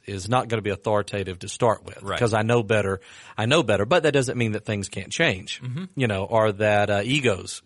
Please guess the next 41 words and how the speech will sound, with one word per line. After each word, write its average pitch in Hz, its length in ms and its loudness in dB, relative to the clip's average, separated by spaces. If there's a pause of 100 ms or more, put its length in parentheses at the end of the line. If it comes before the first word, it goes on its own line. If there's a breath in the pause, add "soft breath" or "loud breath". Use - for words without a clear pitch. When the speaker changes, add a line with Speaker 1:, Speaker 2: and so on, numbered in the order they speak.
Speaker 1:
couldn't 113 240 -2
get 101 140 -2
involved, 101 540 -2 (340 loud breath)
or 123 120 6
you 117 140 2
might 113 200 0
start 113 280 0
to 104 60 -8
feed 143 300 0
off 98 200 2
of 98 80 -14
people 110 300 -4
who 104 280 -2 (520 loud breath)
maybe, 107 540 0
maybe 107 300 -2
they're 104 120 2
very 104 440 0
new 107 340 -2
to 117 80 -4
skepticism 110 760 -4
and 101 100 -4
they 101 100 -2
come 101 240 -6
in 104 200 -2
and, 98 280 -4
and 101 160 -6
that's 104 220 0
what 107 120 -4
they're 110 140 2
expecting. 113 460 -4
They 101 100 -2
want 113 320 2
to 113 100 0
belong 95 420 -2
to 95 220 -6
a 90 40 -2
Speaker 2:
Yeah. 104 100 -4
Speaker 1:
personality 98 540 -2
cult, - 360 -8
you 143 120 -2
know. 104 100 0